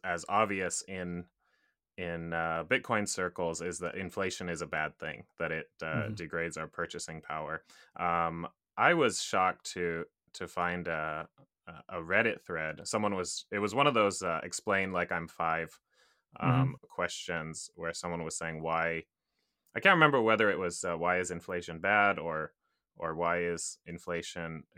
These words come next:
Speaker 1: good?" But a-, almost unanimously,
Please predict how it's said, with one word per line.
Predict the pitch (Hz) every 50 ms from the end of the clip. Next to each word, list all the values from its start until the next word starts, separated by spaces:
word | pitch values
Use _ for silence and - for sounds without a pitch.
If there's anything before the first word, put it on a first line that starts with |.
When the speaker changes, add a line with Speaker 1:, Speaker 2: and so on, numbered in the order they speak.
| 87 -
Speaker 1:
good?" | 98 101 104 101 101 90 -
But | - 90 85 - - _ _ _ _ _ _ _ _ _ _ _ -
a-, | - - -
almost | - 127 165 190 180 139 - -
unanimously, | 107 101 92 90 92 98 101 98 95 87 82 - - 87 87 80 80 80